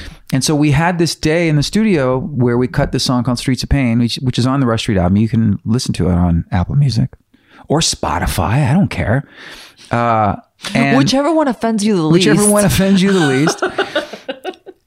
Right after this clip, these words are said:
Speaker 1: And it was such a great day because I remember Tommy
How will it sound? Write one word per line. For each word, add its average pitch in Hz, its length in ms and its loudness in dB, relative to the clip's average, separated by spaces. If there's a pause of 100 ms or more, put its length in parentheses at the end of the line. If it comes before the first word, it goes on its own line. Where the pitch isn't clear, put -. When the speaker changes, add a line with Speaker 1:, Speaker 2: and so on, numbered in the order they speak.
(600)
Speaker 1:
And 156 220 0
it 143 40 0
was 139 120 0
such - 460 -2
a 160 40 0
great 147 340 -2
day 131 300 0
because 120 880 -2 (680)
I 139 80 0
remember 147 500 2
Tommy 135 840 0